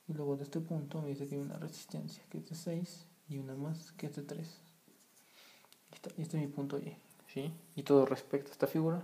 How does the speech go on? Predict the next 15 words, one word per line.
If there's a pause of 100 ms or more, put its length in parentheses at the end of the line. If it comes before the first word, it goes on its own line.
se
respeta
a
esta. (460)
No
estoy
alterando
ninguno
de
los
puntos, (280)
solamente
la
estoy
redibujando.